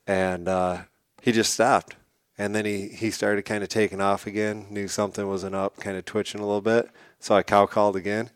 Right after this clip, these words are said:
and he stopped, and he turned around, and he's looking at me at, like, fifty yards. I'm like, "Man, this stuff does work." <laughs>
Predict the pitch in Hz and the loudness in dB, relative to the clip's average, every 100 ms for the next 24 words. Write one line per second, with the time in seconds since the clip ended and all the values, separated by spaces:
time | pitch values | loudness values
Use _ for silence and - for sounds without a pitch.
0 | _ _ - 104 - 110 110 - 107 95 | _ _ -6 -4 0 4 4 4 -2 -6
1 | - 117 104 107 110 87 107 113 92 82 | -6 -2 2 2 2 0 -2 -2 -4 -6
2 | 80 92 92 92 87 _ _ _ _ - | -6 -6 -4 -6 -8 _ _ _ _ 0
3 | 117 - 98 107 90 82 - _ _ _ | 0 2 0 0 0 -4 -14 _ _ _
4 | _ - - 107 107 90 - - _ _ | _ -20 -8 0 0 0 -4 -20 _ _
5 | 98 113 90 101 104 - - 107 131 98 | -8 -6 -6 -4 -2 -2 0 2 2 2
6 | 92 - - - - - - | -2 -4 -16 -18 -18 -4 -2